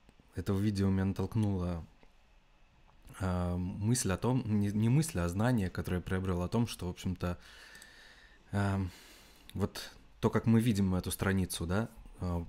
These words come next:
просто с фоточками. То есть, э, мы, мы вбили тег, который н-, а, называется girl, девушка. И увидели топ-посты по этому тегу.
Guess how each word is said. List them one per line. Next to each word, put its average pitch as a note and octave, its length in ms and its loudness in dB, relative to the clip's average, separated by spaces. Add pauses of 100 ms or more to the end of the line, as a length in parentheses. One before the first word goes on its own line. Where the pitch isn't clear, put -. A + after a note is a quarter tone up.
просто - 260 -2
с - 60 -4
фоточками. F2 540 -2
То D#2+ 100 -6
есть, - 300 -6
э, F2 340 -4
мы, F#2 240 0
мы F#2+ 340 0
вбили F#2 320 2
тег, - 380 0 (800)
который A2+ 340 4
н-, F#2 260 -2
а, F2+ 300 0
называется F#2 440 -2
girl, F2 340 0 (400)
девушка. F2 500 -2 (1400)
И A#2+ 60 0
увидели B2 400 6
топ-посты G2 640 0 (500)
по - 60 0
этому F#2+ 300 2
тегу. E2 320 -2